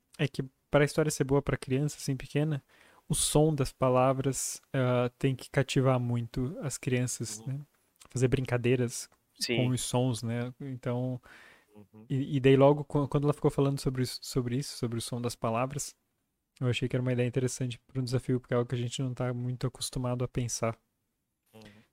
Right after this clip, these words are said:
Speaker 1: Ah, então é isso. E, e, e é mais, outra coisa que você tem que pensar também, porque normalmente é tipo, você tá escrevendo história pra criança, é tipo, é um livro infantil. E eu coloquei ali desenhos, porque normalmente é isso, é tipo uma frase em cada página, né?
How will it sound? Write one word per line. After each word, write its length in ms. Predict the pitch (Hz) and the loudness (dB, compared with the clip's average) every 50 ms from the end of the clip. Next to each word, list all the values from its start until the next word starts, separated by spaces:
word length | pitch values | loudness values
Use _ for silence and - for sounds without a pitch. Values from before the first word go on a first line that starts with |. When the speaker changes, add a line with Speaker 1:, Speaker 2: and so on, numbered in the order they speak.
| _ _ _ 147 | _ _ _ -4
Speaker 1:
Ah, 800 | 123 120 117 117 117 117 117 117 117 117 113 113 113 120 160 - _ _ _ _ _ _ _ _ _ - | -2 -2 0 0 0 0 0 -2 -2 -2 -2 -4 -4 -6 -8 -12 _ _ _ _ _ _ _ _ _ -10
então 320 | 120 107 - 120 120 123 | -8 -6 -4 -4 -2 -2
é 80 | 123 123 | -2 -4
isso. 220 | 117 - - 175 | -6 -6 -4 -2
E, 420 | 147 135 147 - 151 139 135 131 | 0 0 0 0 0 0 0 0
e, 80 | 131 - _ _ _ _ _ | -2 -4 _ _ _ _ _
e 100 | 139 131 | 4 4
é 60 | 131 | 6
mais, 680 | 131 131 131 139 151 151 143 127 - - - - - - - _ _ _ _ _ _ _ _ - | 6 6 4 4 4 4 2 2 0 -2 -4 -4 -8 -10 -12 _ _ _ _ _ _ _ _ 0
outra 220 | 135 - 139 131 | 2 4 4 6
coisa 200 | - 143 139 151 | 6 6 6 4
que 40 | 147 - | 2 0
você 40 | |
tem 80 | - 143 | -2 -2
que 60 | - | 0
pensar 360 | - 143 131 - - 139 135 | 0 0 0 0 0 0 0
também, 280 | - - 135 131 139 143 | 0 0 0 0 -2 -2
porque 120 | - - | -2 0
normalmente 320 | 139 147 147 151 160 - 170 | 0 0 2 0 0 0 -2
é 40 | 151 | -4
tipo, 300 | - - _ - 156 139 | -4 -8 _ -4 -2 -2
você 140 | 127 - | -2 -4
tá 80 | - - | -6 -8
escrevendo 260 | 120 - - 127 135 | -8 -6 -6 -6 -6
história 200 | 123 - 139 131 | -4 -4 -4 -2
pra 120 | - 135 120 | -2 -4 -2
criança, 300 | - 135 135 135 - 147 | 0 -2 -2 -2 -4 -8
é 20 | |
tipo, 360 | - - - 143 139 139 - - | -8 -6 -4 -4 -4 -4 -8 -6
é 80 | - 139 | -4 -2
um 120 | 131 131 | 0 0
livro 240 | 131 131 131 127 131 | 2 2 2 0 -2
infantil. 380 | 127 - 139 123 - - 127 123 | -2 -2 -2 -4 -2 -2 -2 -2
E 40 | 120 | -2
eu 100 | 117 117 | 0 0
coloquei 260 | 127 127 - 143 139 | 0 2 4 4 4
ali 120 | 147 143 | 4 4
desenhos, 460 | 135 139 135 120 127 139 143 143 139 | 4 4 2 4 2 2 0 0 -2
porque 180 | - - - - | -6 -10 -8 -4
normalmente 460 | 135 139 139 139 135 139 139 - 165 | 0 2 2 2 2 0 0 0 2
é 20 | 147 | 2
isso, 200 | 135 - - 127 | 2 0 -2 -6
é 20 | |
tipo 200 | - - - 143 | -10 -6 -4 -2
uma 160 | 135 135 135 | 0 0 0
frase 440 | - - - 135 127 131 139 139 143 | 0 2 2 4 4 4 4 2 0
em 40 | 143 | -2
cada 240 | 139 - 135 123 123 | -2 0 0 0 -2
página, 420 | - 123 117 139 156 151 151 143 | -2 -2 0 0 0 0 -2 -4
né? 160 | 131 131 151 | -6 -6 -8